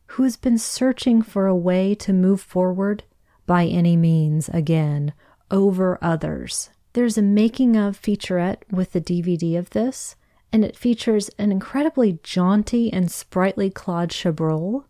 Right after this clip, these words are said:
talking about how a relationship can become fractured until that split, in his words, becomes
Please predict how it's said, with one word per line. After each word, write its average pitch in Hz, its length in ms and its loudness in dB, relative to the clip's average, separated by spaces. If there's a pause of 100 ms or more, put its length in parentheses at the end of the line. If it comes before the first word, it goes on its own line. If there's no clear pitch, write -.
(180)
talking 269 500 -2
about 196 380 -2
how 185 340 -6
a 196 100 0
relationship 208 960 0
can 185 220 0
become 180 380 -2
fractured 233 800 -4 (420)
until 202 420 0
that 190 260 -2
split, - 600 -6
in 190 160 0
his 196 360 0
words, 190 420 -2
becomes 165 640 -2